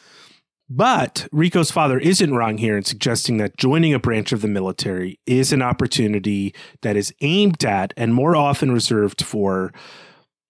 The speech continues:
those members of society at a lower so-,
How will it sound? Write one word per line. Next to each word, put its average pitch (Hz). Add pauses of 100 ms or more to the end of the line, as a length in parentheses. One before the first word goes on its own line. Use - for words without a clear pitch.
(440)
those 156
members 139
of 117
society 107
at 107
a 104
lower 117
so-, 113